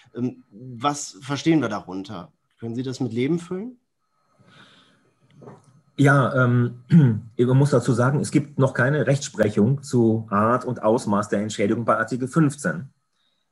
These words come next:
Speaker 2: Ja, es gibt <clears throat> Vorschläge aus der Bodenreform,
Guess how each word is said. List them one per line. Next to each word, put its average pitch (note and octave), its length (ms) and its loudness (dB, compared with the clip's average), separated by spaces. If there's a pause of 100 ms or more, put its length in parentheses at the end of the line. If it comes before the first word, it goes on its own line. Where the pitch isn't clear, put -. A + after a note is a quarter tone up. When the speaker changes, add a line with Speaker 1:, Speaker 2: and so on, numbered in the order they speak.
Speaker 2:
Ja, A2+ 180 0
es - 180 -8
gibt - 320 -2 (300)
<clears throat> - 280 0
Vorschläge C3+ 1000 0
aus - 180 -10
der G2 100 -2
Bodenreform, C3+ 920 -2